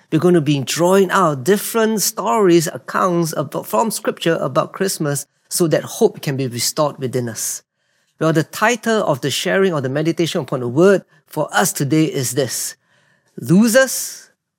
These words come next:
Hopers, and Risk Takers. Losers, Hopers, and Risk Takers. There will be losers. There are losers in the first Christmas, and there will be losers even in this Christmas.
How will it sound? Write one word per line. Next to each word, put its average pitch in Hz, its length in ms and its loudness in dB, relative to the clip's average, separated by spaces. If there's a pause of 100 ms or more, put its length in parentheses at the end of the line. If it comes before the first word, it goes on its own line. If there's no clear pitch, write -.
Hopers, - 840 0 (100)
and 131 180 -2
Risk 143 240 0
Takers. - 560 -4 (500)
Losers, 143 760 2 (240)
Hopers, 143 680 2
and 131 300 -4
Risk 143 300 -2 (160)
Takers. 131 580 -6 (600)
There 170 540 4 (420)
will 208 240 6
be 269 160 0
losers. 277 800 0
There 143 200 -2
are 214 220 4
losers 226 400 2
in 208 80 2
the 214 100 2
first 220 240 -2
Christmas, 214 380 -2
and 135 180 -4
there 160 120 4
will 175 160 6
be 160 140 2
losers 160 480 0
even 165 220 0
in 147 120 0
this 151 160 -4
Christmas. 147 580 -2